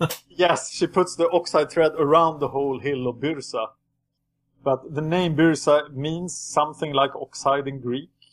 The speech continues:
Speaker 1: Okay.
Speaker 2: So that's probably the, the origin of this legend, because, uh, the name actually means something entirely different in Libyan and in Phoenician. So, and, oh, okay, l-, let's look at the sources here.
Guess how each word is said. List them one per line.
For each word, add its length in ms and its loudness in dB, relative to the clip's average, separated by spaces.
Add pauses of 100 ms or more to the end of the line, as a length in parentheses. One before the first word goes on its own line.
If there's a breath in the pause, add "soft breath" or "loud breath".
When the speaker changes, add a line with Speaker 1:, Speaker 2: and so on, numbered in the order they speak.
(220)
Speaker 1:
Okay. 400 -10 (600)
Speaker 2:
So 180 -6
that's 240 2
probably 300 0
the, 320 0
the 80 0
origin 440 -2
of 60 -6
this 180 -10
legend, 520 -4
because, 580 -6
uh, 680 -6
the 100 -2
name 500 2 (360)
actually 280 -6
means 380 -8 (160)
something 540 -4 (120)
entirely 360 0
different 440 -8
in 80 -8 (100)
Libyan 480 -4
and 220 -8
in 260 -12 (580)
Phoenician. 540 4 (1400)
So, 460 4
and, 200 2 (520 loud breath)
oh, 160 6
okay, 180 4
l-, 160 0
let's 220 2
look 180 4
at 80 2
the 80 -2
sources 500 0
here. 400 -4